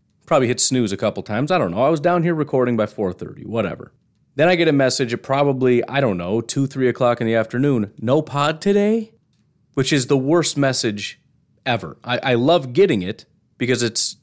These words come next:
I need to know. But wow, did that really kinda send me into a tailspin. <laughs> So mad. I was so tired because I got up.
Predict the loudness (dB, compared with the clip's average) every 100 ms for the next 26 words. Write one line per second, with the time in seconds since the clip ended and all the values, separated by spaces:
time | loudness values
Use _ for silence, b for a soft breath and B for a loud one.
0 | -8 -2 0 0 -2 -2 0 0 -2 -6
1 | _ _ _ _ _ _ -4 -2 -4 0
2 | 0 -2 -4 -10 -20 _ _ _ -2 2
3 | 2 2 2 2 2 0 -2 0 0 0
4 | 0 0 0 -4 -4 -4 -2 0 0 -2
5 | -8 -12 -20 B B B -4 -4 -8 -20
6 | b b b -4 -2 0 0 0 2 0
7 | -2 0 0 0 -4 0 0 0 -2 -2
8 | -4 -10 -18 _ _ -6 0 2 2 2
9 | 2 0 -2 -10 -18